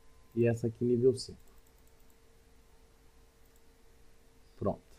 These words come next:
Aqui. Agora a gente tem que botar essa aqui nível cinco.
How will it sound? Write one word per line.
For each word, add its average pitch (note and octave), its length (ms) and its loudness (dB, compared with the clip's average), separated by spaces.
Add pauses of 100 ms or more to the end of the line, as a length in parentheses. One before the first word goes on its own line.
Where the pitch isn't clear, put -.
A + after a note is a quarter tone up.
(800)
Aqui. D#3+ 340 2 (540)
Agora G2+ 180 2
a G2 60 4
gente F#2+ 100 -6
tem F#2+ 140 -4
que - 80 -4
botar G2 340 2
essa C3 220 2
aqui A2+ 160 -2
nível G#2 260 2
cinco. C#3 380 -2